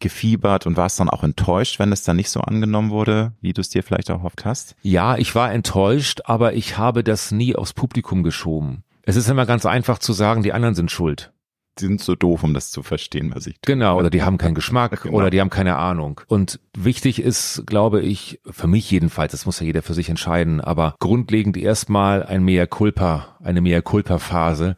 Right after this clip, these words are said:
Speaker 2: dem Ganzen voranzustellen, indem man überlegt, was hab ich denn falsch gemacht? Was hätte ich denn besser machen können? Um dann festzulegen, ob das dem Korridor der eigenen Identität noch entspricht oder ob man sich zu sehr hätte verbiegen müssen, um vielleicht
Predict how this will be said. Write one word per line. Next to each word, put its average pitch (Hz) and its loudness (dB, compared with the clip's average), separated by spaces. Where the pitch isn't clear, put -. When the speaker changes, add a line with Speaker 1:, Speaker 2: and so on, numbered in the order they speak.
Speaker 2:
dem 92 -2
Ganzen 87 -2
voranzustellen, 85 0
indem 87 2
man 87 2
überlegt, 85 0
was 190 0
hab - 0
ich - -6
denn 185 2
falsch - -2
gemacht? 62 -4
Was - -2
hätte 98 0
ich 87 -6
denn 85 0
besser 98 0
machen 95 -2
können? 117 -2
Um 98 0
dann 101 2
festzulegen, 98 2
ob - -4
das 92 0
dem 90 2
Korridor 95 4
der 87 2
eigenen 90 4
Identität 92 -2
noch - 0
entspricht 90 -4
oder 95 0
ob - -6
man 98 0
sich 90 -4
zu - -6
sehr 92 2
hätte 101 0
verbiegen 110 2
müssen, 143 2
um 107 0
vielleicht - 0